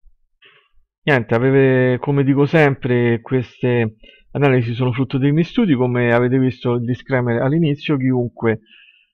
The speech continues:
chiunque farà operatività reale, mm, in base a queste segnalazioni lo fa esclusivamente a suo rischio e pericolo. Queste analisi le posso esclusivamente per chi vuole fare,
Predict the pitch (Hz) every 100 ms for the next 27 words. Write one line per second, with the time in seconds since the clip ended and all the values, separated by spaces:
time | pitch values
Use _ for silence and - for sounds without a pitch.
0 | _ - _ - 170 196 - 180 175 165
1 | 160 180 180 165 160 156 160 165 156 170
2 | 165 156 151 147 156 165 151 135 131 123
3 | 120 120 117 113 113 101 139 143 147 151
4 | - 143 139 156 165 208 208 170 143 143
5 | 131 - 139 180 139 123 131 127 - -
6 | - _ 147 - 156 143 135 - 143 -
7 | 143 - 143 123 117 120 123 123 - _
8 | - 180 170 196 196 165 160 165 - 170
9 | - _ - - _ 156 131 135 143 -
10 | 139 135 151 135 151 151 131 127 - 127
11 | 127 123 123 120 117 135 123 135 131 127
12 | 120 117 117 120